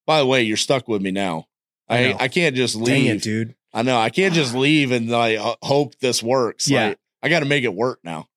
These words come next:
Speaker 2: Well, yeah. Well, now your name's riding on the line.
Speaker 1: Yeah,
Speaker 2: on the success.
Speaker 1: exactly.
Speaker 2: You've attached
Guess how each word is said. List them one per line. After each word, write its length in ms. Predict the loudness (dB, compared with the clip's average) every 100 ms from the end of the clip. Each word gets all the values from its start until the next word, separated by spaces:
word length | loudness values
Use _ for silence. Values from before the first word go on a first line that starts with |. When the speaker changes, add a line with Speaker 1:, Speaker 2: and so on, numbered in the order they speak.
| _
Speaker 2:
Well, 100 | 0
yeah. 280 | 2 2 0
Well, 160 | 0 0
now 160 | 0
your 200 | 0 0
name's 300 | 0 0 -2
riding 260 | -2 -2 -2
on 80 | -4
the 80 |
line. 240 | -2 0 0
Speaker 1:
Yeah, 220 | 0 -2
Speaker 2:
on 80 | -2
the 80 | -2
success. 180 | 0 0
Speaker 1:
exactly. 280 | 0 0
Speaker 2:
You've 160 | 0 0
attached 580 | 0 -2 -2 -2 -6